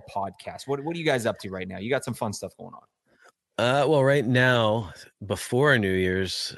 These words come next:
Speaker 2: um, we've had, uh, <laughs> our Christmas rankings. Me and Zach are both huge
Speaker 1: <laughs>
Speaker 2: Christmas nerds as much as we are fantasy hockey nerds. So for all of December, we've, at the end of every episode, we've been ranking, um, our favorite,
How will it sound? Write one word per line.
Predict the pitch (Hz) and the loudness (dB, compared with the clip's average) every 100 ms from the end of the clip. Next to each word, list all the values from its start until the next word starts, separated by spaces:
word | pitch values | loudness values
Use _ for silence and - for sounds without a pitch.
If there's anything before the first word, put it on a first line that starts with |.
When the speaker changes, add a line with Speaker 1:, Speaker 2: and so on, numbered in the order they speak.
| - | -12
Speaker 2:
um, | 90 92 90 90 87 90 87 85 82 _ _ _ _ - - - _ _ _ _ _ _ - | -8 -4 -4 -4 -4 -4 -4 -8 -12 _ _ _ _ -20 -20 -20 _ _ _ _ _ _ -2
we've | 113 | 0
had, | 107 117 107 | 4 4 4
uh, | 101 95 - | 4 2 2
<laughs> | 131 | 0
our | 127 113 | 2 0
Christmas | 104 - 135 - 113 92 | 0 -2 -2 0 0 0
rankings. | 98 101 101 101 92 87 101 | 0 0 0 -2 -4 -6 -6
Me | 101 123 | 0 2
and | 120 | 2
Zach | 101 98 95 80 | 2 0 0 -2
are | 92 85 | -6 -2
both | 92 95 90 | -2 -2 -4
huge | - - 90 90 98 | -8 -6 -4 -4 -4
Speaker 1:
<laughs> | 120 | -2
Speaker 2:
Christmas | 117 113 104 - | 0 0 -2 -2
nerds | 101 101 107 110 - | 0 0 -2 -6 -8
as | 98 87 | -8 -6
much | 92 92 | -4 -4
as | 92 87 | -6 -4
we | 90 | -2
are | 90 87 | 0 -2
fantasy | - 90 87 - | -4 -4 -4 -6
hockey | 87 87 85 98 | -6 -4 -4 -4
nerds. | 92 92 95 | -2 -2 -4
So | - 95 90 87 - - - - | -4 -2 -2 -4 -8 -18 -20 -16
for | - 98 | -4 0
all | 101 | 0
of | 101 | -2
December, | 90 92 - 98 98 90 | -4 -4 -2 -2 0 -2
we've, | 90 90 80 | 0 -2 -2
at | 80 | -6
the | 95 | -2
end | 95 101 | -2 0
of | 92 | 0
every | 92 90 | -2 -2
episode, | 87 - - 87 | -4 -6 -8 -8
we've | 85 | -6
been | 82 87 | -6 -6
ranking, | 82 85 85 90 85 82 76 92 | -4 -4 -4 -4 -6 -8 -12 -10
um, | 82 82 80 76 | -8 -6 -8 -6
our | 85 | -6
favorite, | - 98 90 87 85 | -6 -2 -2 -2 -4